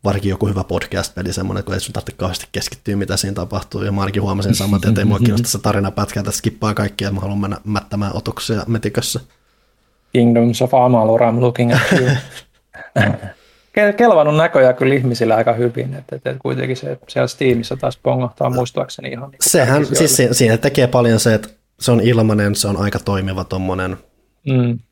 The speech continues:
Speaker 1: vähän Diablo-tyylinen toiminta, se on aika lähestyttävä siinä mielessä just, että
Speaker 2: Niin, ja tässä vaiheessa se on jo aika valmiskin siinä mielessä, että se oli jo,
Speaker 1: Sehän on
Speaker 2: eikö se
Speaker 1: jo
Speaker 2: joku
Speaker 1: ollut
Speaker 2: pari
Speaker 1: kor-,
Speaker 2: vuotta aikaisemmin ollut jo
Speaker 1: Joo,
Speaker 2: aiemmin
Speaker 1: sehän on
Speaker 2: tuolla
Speaker 1: Koreassa
Speaker 2: asiassa.
Speaker 1: ollut jo, että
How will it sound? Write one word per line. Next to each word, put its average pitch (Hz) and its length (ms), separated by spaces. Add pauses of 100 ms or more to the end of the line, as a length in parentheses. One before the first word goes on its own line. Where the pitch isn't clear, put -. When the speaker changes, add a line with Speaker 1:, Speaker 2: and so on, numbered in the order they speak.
Speaker 1:
vähän 104 200
Diablo-tyylinen 95 640
toiminta, 95 380 (220)
se - 140
on 90 280
aika 139 220
lähestyttävä - 580
siinä - 240 (300)
mielessä - 540
just, - 200
että - 240
Speaker 2:
Niin, 120 220
ja 110 100
tässä - 280
vaiheessa 113 400
se 113 100
on 113 100
jo 110 100
aika 110 240
valmiskin 113 480
siinä 120 280
mielessä, 120 240
että - 120
se 123 60
oli 120 100
jo, 120 180 (100)
Speaker 1:
Sehän 113 260
on 127 60
Speaker 2:
eikö 123 80
se 120 60
Speaker 1:
jo 123 40
Speaker 2:
joku 135 100
Speaker 1:
ollut 123 120
Speaker 2:
pari 151 140
Speaker 1:
kor-, 135 40
Speaker 2:
vuotta 127 220
aikaisemmin 123 420
ollut 120 220
jo 117 60
Speaker 1:
Joo, 117 120
Speaker 2:
aiemmin 107 200
Speaker 1:
sehän 120 200
on 98 40
Speaker 2:
tuolla 123 320
Speaker 1:
Koreassa 104 340
Speaker 2:
asiassa. 104 260
Speaker 1:
ollut 110 320
jo, - 200
että - 240